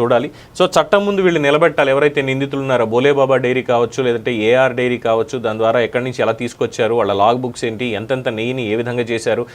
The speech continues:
అలాగే బల్క్‌గా ఎక్కడెక్కడి నుంచి ఏమేం కొన్నారు, ఈ ట్రాన్సాక్షన్స్, అలాగే ఫైనాన్షియల్ ట్రాన్సాక్షన్స్, వీటన్నిటినీ కూడా దీంట్లోకి తీసుకొస్తే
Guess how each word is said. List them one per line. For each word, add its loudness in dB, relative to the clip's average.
అలాగే 4
బల్క్‌గా 2
ఎక్కడెక్కడి 0
నుంచి -4
ఏమేం -2
కొన్నారు, 0
ఈ -4
ట్రాన్సాక్షన్స్, 0
అలాగే 2
ఫైనాన్షియల్ -2
ట్రాన్సాక్షన్స్, -2
వీటన్నిటినీ -4
కూడా 0
దీంట్లోకి -6
తీసుకొస్తే -4